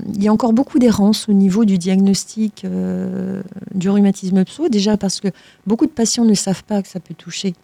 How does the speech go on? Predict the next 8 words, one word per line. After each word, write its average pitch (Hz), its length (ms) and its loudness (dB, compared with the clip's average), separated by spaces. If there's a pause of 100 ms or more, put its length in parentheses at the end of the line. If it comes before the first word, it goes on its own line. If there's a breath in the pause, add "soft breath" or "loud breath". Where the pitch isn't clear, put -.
(120)
les 175 120 0
articulations, 180 720 -4
donc 160 180 -6 (340)
d'où 208 300 2
le 185 180 4
travail 220 380 2
d'information, 214 1040 2
euh, 165 400 2